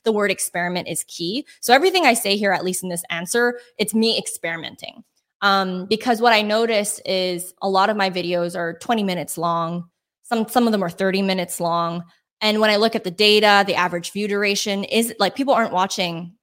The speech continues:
half of the, like, they're not even watching over half of the video. And so what I'm personally focusing on is trying to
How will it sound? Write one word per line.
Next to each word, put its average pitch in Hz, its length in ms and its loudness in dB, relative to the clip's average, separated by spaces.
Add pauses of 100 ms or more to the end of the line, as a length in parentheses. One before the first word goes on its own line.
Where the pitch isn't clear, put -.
(160)
half 190 200 -6
of 175 100 -4
the, 160 200 -8
like, - 240 -8
they're 214 160 0
not 254 160 4
even 214 240 -2
watching 180 260 -2
over 165 140 -6
half 160 240 -4
of 165 60 -20
the 147 80 -16
video. - 360 -8 (540)
And 214 120 0
so 226 120 4
what 202 280 4
I'm 226 260 4
personally 240 520 0
focusing 190 480 -4
on 170 180 -4
is 180 220 -4
trying 180 340 -2
to 175 280 -4